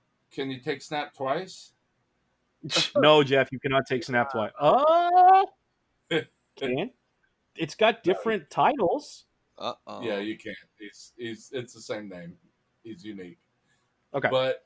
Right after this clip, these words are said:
Speaker 1: it would be, it would be pretty cool. <laughs>
Speaker 2: It would be fun. It would, there would literally be mirror universe resistance if you started doing
Speaker 1: Not
Speaker 2: that.
Speaker 1: enough points, even if you could do that, people, you, you don't have enough points for it, so.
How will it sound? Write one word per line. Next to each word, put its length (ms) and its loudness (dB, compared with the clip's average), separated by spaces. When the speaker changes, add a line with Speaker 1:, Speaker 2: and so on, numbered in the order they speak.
Speaker 1:
it 120 -18
would 180 -4
be, 240 -6
it 140 -4
would 200 -4
be 100 -4
pretty 320 -10
cool. 360 -8
<laughs> 60 -20
Speaker 2:
It 80 6
would 140 6
be 80 -6
fun. 240 -10
It 120 4
would, 380 2
there 120 6
would 160 8
literally 360 8
be 140 4
mirror 300 6
universe 580 0
resistance 640 -2
if 120 -6
you 80 -6
started 280 0
doing 120 -2
Speaker 1:
Not 100 2
Speaker 2:
that. 60 0
Speaker 1:
enough 300 -6
points, 220 -10
even 260 -8
if 120 -10
you 140 -8
could 220 -6
do 180 -6
that, 260 -8
people, 420 -10
you, 120 -16
you 140 -16
don't 260 -10
have 120 -12
enough 260 -12
points 260 -12
for 220 -14
it, 80 -14
so. 280 -20